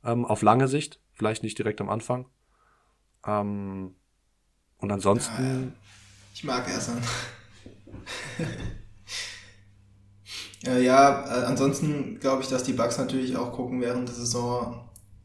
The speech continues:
Speaker 2: ähm, dass sie irgendwie vielleicht noch einen Playmaker irgendwo abgreifen, könnte ich mir schon vorstellen.
Speaker 1: Ja.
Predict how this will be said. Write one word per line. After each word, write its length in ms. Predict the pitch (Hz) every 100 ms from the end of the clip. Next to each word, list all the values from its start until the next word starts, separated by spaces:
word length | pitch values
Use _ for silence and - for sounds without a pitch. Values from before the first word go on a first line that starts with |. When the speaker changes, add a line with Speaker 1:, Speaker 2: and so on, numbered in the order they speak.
| - -
Speaker 2:
ähm, 280 | 117 123
dass 160 | - -
sie 100 | -
irgendwie 380 | 110 117 120 120
vielleicht 340 | - 117 -
noch 100 | 117
einen 140 | 117 113
Playmaker 480 | 113 120 117 117
irgendwo 240 | 113 113 -
abgreifen, 540 | - - 113 - 117
könnte 200 | 113 -
ich 80 | -
mir 120 | 117
schon 200 | - 117
vorstellen. 600 | 58 - - - 60 - - - - - - - - - _ _ - - - _ _ _ - - -
Speaker 1:
Ja. 260 | 101 92